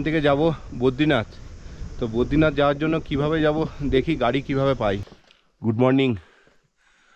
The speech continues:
আজ sixth October দু হাজার তেইশ, আর আমরা আছি এখন চোপতা,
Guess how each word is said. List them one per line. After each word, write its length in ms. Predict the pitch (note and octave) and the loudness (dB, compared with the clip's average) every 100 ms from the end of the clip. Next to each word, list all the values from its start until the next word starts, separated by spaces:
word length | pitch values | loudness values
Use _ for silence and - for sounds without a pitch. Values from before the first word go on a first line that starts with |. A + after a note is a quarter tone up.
| _ _ - G2 | _ _ -4 -2
আজ 100 | G#2+ - - _ _ _ _ _ _ _ | -2 -8 -20 _ _ _ _ _ _ _
sixth 280 | - C#3 - - | -6 -6 -6 -6
October 320 | A#2 - B2 B2 A2 | -6 -4 -2 0 0
দু 60 | A2+ | -2
হাজার 200 | A#2 A#2+ - | 0 -2 -2
তেইশ, 240 | G#2+ F#2 - - _ _ _ - - | -2 -2 -6 -20 _ _ _ -20 -8
আর 80 | F2 G2 G2+ | -4 -2 0
আমরা 220 | A2 B2 A2+ | 0 0 0
আছি 160 | A2+ C3 A2+ | -2 -4 -4
এখন 200 | C3 B2+ A#2 _ _ _ _ _ - _ _ - _ - | -4 -6 -6 _ _ _ _ _ -20 _ _ -20 _ 0
চোপতা, 380 | A#2+ - - | 0 0 -4